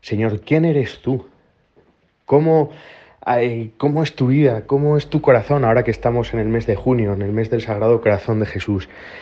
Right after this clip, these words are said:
Métete a través de la llaga del costado de Cristo en el corazón de Dios. Métete, sumérgete e imagínate cómo late ese corazón por cada uno de nosotros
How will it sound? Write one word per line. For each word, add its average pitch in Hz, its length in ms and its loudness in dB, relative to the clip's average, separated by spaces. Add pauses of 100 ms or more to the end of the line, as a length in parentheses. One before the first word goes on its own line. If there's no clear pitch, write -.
(260)
Métete 151 680 2
a 107 120 -2
través 104 300 2
de 113 100 2
la 101 120 2
llaga 107 320 2
del 98 140 -2
costado 117 360 2
de 110 120 2
Cristo 110 300 -4
en 104 80 -2
el 101 80 -2
corazón 104 460 0
de 104 140 0
Dios. 92 340 -4 (1160)
Métete, 120 420 2
sumérgete 147 840 2
e 127 60 0
imagínate 120 720 0
cómo 139 300 2
late 127 320 2
ese 107 200 -4
corazón 117 560 -2
por 104 220 0
cada 98 220 0
uno 104 160 -2
de 98 100 -4
nosotros 82 640 -12